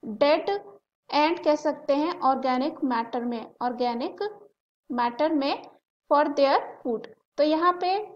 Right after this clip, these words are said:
इस तरह का भी relationship नहीं देखा जाता, तो ये भी क्या हो जाएगा?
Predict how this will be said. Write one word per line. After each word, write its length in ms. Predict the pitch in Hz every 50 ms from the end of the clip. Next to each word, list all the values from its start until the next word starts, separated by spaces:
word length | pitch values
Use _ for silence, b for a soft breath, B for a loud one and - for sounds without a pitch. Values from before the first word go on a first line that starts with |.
| -
इस 220 | - 302 311 - -
तरह 180 | 330 311 311
का 180 | 311 311 320 302
भी 140 | 262 320 320
relationship 680 | 294 262 254 247 233 247 - 277 269 269 - 269 269 -
नहीं 240 | 247 247 254 285 277
देखा 320 | 285 294 285 294 302 294
जाता, 300 | 285 294 277 277 320 320
तो 120 | 320 330
ये 160 | 285 262 262 262
भी 120 | 269 269
क्या 180 | 262 - 269 269
हो 120 | 269 262
जाएगा? 520 | 254 269 262 269 269 427 466 480 - -